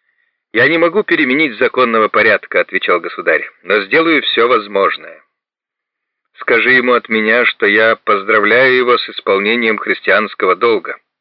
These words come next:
О жене же и детях он беспокоиться не должен, они мои.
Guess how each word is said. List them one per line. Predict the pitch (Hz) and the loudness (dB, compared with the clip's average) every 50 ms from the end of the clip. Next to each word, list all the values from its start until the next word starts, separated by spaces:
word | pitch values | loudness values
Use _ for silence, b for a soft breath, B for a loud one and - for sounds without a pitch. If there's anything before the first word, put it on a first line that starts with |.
| _ _ _ _ _ _ _ _ _ _ _ | _ _ _ _ _ _ _ _ _ _ _
О | 92 104 113 | 0 0 2
жене | 104 120 127 120 127 147 151 | 2 2 0 0 0 0 0
же | 135 123 127 117 107 | 0 0 0 -2 -2
и | 98 | -2
детях | 95 104 127 156 160 - 160 156 - - - - _ | -2 0 0 0 0 0 0 -2 -2 -4 -8 -10 _
он | - 123 135 139 135 120 | 0 0 0 0 0 -2
беспокоиться | 120 123 - - - - - - 104 107 104 - - 104 | -4 -6 -4 -6 -8 -8 -2 0 0 0 0 -2 -4 -6
не | 98 104 101 | -6 -6 -2
должен, | 104 98 90 90 85 82 85 85 80 78 _ _ _ _ _ _ | 0 0 0 0 0 -2 -6 -10 -14 -18 _ _ _ _ _ _
они | - 92 95 98 107 117 | -2 -2 -2 0 0 0
мои. | 120 120 113 98 85 85 87 | 2 0 0 0 -4 -8 -14